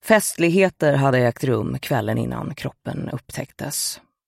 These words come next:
Flickan vistades då med vänner i ett stort sällskap. Enligt andra gäster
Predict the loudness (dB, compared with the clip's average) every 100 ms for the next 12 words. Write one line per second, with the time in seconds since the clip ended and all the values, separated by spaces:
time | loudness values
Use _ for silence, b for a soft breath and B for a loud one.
0 | _ _ _ _ -2 0 4 4 4 2
1 | 2 2 2 2 4 6 6 6 4 4
2 | 4 4 2 2 -2 -6 B -2 -2 -2
3 | -4 -6 _ -12 -6 -2 -2 -2 -4 -6
4 | -6 -8 _ -20 _ _ _ 2 4 6
5 | 4 6 4 4 2 0 0 0